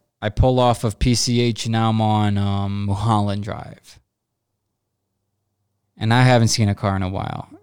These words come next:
and things start getting spooky. She's like, "Uh, you know where I'm going?" I go, "No, I don't." She goes, "You wanna know?" I go, "Okay." She goes, "I'm going to rehab."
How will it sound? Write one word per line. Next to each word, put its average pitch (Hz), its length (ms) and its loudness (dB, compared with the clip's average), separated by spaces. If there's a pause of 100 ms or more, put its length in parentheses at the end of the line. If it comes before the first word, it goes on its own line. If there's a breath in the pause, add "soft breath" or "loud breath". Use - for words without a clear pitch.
and 107 160 -4
things 120 200 4
start 110 200 2
getting 101 200 0
spooky. - 680 -6 (2250)
She's 113 260 -6
like, 110 400 0
"Uh, 104 420 -2
you 107 140 0
know 113 140 2
where 113 140 4
I'm 110 100 2
going?" 135 380 4 (920)
I 113 100 -6
go, 104 100 -4
"No, 107 180 -2
I 107 80 2
don't." 143 380 2 (1200)
She - 200 -6
goes, 110 180 0
"You 107 100 2
wanna 113 220 4
know?" 147 320 2 (1400)
I 107 80 -4
go, 110 200 0
"Okay." 147 480 0 (1000)
She - 140 -12
goes, 120 140 0
"I'm 117 100 4
going 120 180 4
to 127 80 4
rehab." 143 480 4